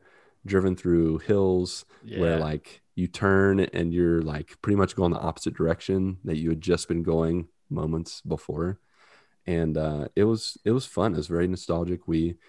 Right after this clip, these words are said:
Speaker 1: you know, we got away. We, we, uh, well, we didn't rent. We, we just stayed at a little chalet.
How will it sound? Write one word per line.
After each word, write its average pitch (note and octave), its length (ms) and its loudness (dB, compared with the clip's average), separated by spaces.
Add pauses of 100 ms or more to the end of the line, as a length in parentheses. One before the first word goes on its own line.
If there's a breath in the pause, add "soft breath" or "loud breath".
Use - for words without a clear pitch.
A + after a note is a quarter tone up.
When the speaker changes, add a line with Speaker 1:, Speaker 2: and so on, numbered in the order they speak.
(180)
Speaker 1:
you E2 60 -10
know, E2 100 0
we D#2+ 100 -2
got E2+ 180 0
away. F2 300 2
We, E2 420 0
we, E2+ 300 -4
uh, D#2+ 260 -8 (300)
well, - 180 -10
we F2+ 140 -6
didn't F2+ 240 -4
rent. D2+ 340 -4 (560)
We, E2+ 240 -4
we A2 140 -2
just G#2+ 180 0
stayed G2+ 240 2
at F#2 120 2
a F2+ 60 0
little F#2 220 2
chalet. F#2 640 0